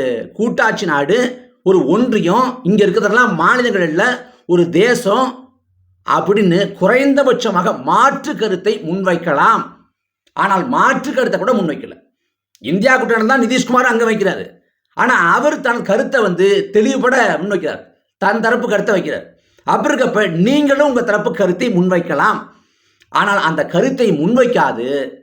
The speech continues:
வாய்மூடி மௌனியாக கடந்தது. இப்ப இந்த விவகாரம் முடித்தான் புதிய தலைமுறை தொலைக்காட்சியில விவாதத்தை முன்னெடுக்கிறாங்க.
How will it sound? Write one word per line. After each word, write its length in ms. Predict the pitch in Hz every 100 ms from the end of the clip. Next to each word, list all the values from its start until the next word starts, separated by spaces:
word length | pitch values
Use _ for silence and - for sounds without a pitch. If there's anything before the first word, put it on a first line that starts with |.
| _ _ _ _ _
வாய்மூடி 500 | 123 190 220 208 220
மௌனியாக 500 | 196 170 180 156 170
கடந்தது. 380 | 185 131 123 101 - - - - - -
இப்ப 220 | 233 254 220
இந்த 300 | 233 285 285
விவகாரம் 440 | 277 277 294 277
முடித்தான் 380 | 214 190 240 254
புதிய 160 | 208 240
தலைமுறை 280 | 240 208 175
தொலைக்காட்சியில 600 | 175 190 180 165 123 120 139 139 - _ _ -
விவாதத்தை 560 | 165 247 240 - 240 214 160 113
முன்னெடுக்கிறாங்க. 540 | - 185 170 127 107